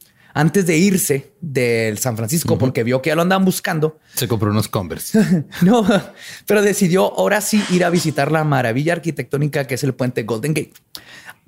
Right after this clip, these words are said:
Speaker 1: para aventar sus zapatitos Avia talla once y medio a la bahía junto con su pistola. Efectivamente destruyendo evidencia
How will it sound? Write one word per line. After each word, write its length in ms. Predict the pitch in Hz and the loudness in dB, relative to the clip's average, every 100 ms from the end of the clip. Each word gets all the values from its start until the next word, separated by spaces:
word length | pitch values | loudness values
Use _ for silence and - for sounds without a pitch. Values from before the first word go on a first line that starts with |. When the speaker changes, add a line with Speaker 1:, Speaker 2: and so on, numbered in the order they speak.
| - | -4
Speaker 1:
para 180 | 160 160 | -2 2
aventar 320 | 165 156 156 | 0 2 0
sus 140 | 165 156 | 0 0
zapatitos 560 | - 143 135 156 156 - | 0 -2 -2 -2 -2 -2
Avia 340 | 160 156 151 | 0 0 0
talla 260 | 151 170 170 | 2 2 2
once 240 | 170 208 | 2 2
y 40 | |
medio 320 | 185 143 147 147 | 2 4 2 2
a 40 | |
la 120 | 151 | 2
bahía 360 | 160 151 135 143 | 2 2 0 -2
junto 440 | - 190 175 170 | 0 0 2 0
con 120 | 160 | 0
su 160 | 147 143 | 0 -2
pistola. 560 | 135 - 151 120 80 - _ _ _ _ _ _ | -2 -2 -2 -4 -8 -16 _ _ _ _ _ _
Efectivamente 720 | - 123 - 180 190 202 196 | -8 -4 0 2 4 4 4
destruyendo 480 | 190 185 156 160 180 | 2 2 2 2 4
evidencia 540 | 190 196 185 175 185 | 4 4 2 0 -2